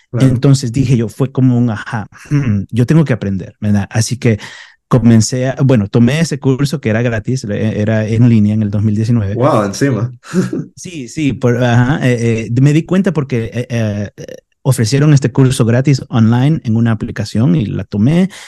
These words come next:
Speaker 2: Ahí comenzó mi proceso, ya usando la educación tradicional, ¿verdad? Que, que yo ya había recibido, me comencé a dar cuenta de por qué este tipo de dinero es mejor dinero de, de, eh, de cualquier otro que ha existido.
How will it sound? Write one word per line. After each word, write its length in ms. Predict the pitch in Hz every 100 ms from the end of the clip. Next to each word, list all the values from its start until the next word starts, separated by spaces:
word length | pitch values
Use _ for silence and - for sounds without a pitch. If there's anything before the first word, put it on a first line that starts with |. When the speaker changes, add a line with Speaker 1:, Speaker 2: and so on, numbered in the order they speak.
| - _ _
Speaker 2:
Ahí 180 | - 139
comenzó 380 | 139 170 151 139
mi 120 | 135
proceso, 400 | 117 110 104 90
ya 340 | 101 123 127 -
usando 500 | 143 117 147 160 151
la 280 | 151 127 117
educación 560 | 113 110 110 - 131 127
tradicional, 640 | 123 113 104 107 110 107
¿verdad? 320 | 127 113 110 113
Que, 180 | 104
que 160 | - 104
yo 100 | 104
ya 320 | 107 98 - 104
había 200 | 107 110
recibido, 500 | 123 135 120 107 120 - - _ _ _
me 140 | 120
comencé 420 | 113 - 113 104 131
a 40 |
dar 140 | 151
cuenta 320 | 139 120 127 131
de 120 | - _
por 240 | 113 104
qué 240 | - 143 139 -
este 320 | 135 131 131
tipo 420 | 139 - 143 143
de 100 | 113
dinero 400 | 101 101 110 -
es 200 | 104 107 _
mejor 500 | 107 110 104 139 135
dinero 320 | 127 113 113 135
de, 160 | 117 -
de, 280 | 117 107 - 98 98 - -
eh, 160 | 120
de 140 | 107 107
cualquier 340 | - 104 127
otro 180 | 123 127
que 100 | 113
ha 40 |
existido. 520 | 101 - 98 180 151